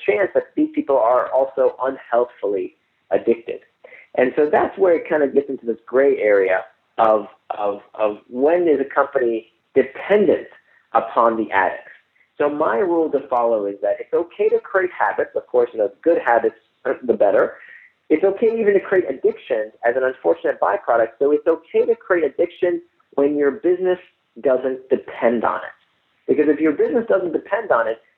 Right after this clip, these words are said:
you can do something to help the addicts, as opposed to when relying on those addicts, uh, is, is part of the core of your business, that you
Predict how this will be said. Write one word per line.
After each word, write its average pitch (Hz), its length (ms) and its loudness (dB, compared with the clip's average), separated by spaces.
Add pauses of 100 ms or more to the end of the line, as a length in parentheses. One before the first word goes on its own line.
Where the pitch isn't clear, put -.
you 151 100 0
can 135 220 -2
do 170 240 2
something 143 340 0
to 117 80 -2
help - 440 -2 (300)
the 117 180 0
addicts, 98 360 0 (160)
as 117 80 2
opposed 175 340 0
to 165 60 0
when 147 280 0 (360)
relying 180 560 2
on 139 120 -2
those 117 200 -4
addicts, 87 360 -8 (340)
uh, 107 360 2 (140)
is, 127 220 0
is 123 140 0 (160)
part 131 180 2
of 120 140 2 (360)
the - 80 0
core 156 480 0
of 120 80 -2
your 110 100 4
business, 104 320 0
that 101 120 -2
you 110 100 -2